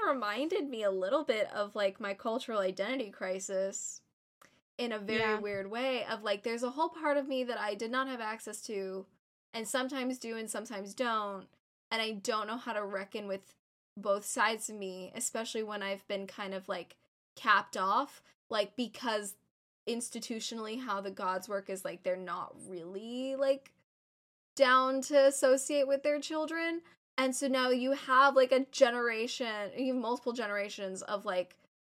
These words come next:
Speaker 1: half-blood kids that are like, "Hi, I exist. Hello, please recognize me," or, like, "Teach me how to recognize myself."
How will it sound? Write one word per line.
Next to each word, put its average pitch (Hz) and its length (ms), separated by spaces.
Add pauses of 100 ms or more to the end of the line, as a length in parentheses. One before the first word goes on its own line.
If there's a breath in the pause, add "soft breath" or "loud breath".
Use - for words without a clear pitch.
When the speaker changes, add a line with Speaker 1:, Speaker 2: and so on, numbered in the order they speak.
Speaker 1:
half-blood 214 500
kids 208 400
that 202 120
are 202 80
like, - 240 (640)
"Hi, 381 400
I 370 80
exist. 339 760 (240)
Hello, 311 760 (100)
please 320 560
recognize 262 760
me," 220 440 (100)
or, 233 220
like, 220 360 (100)
"Teach 254 280
me 247 80
how 262 140
to 226 80
recognize 214 560
myself." 196 720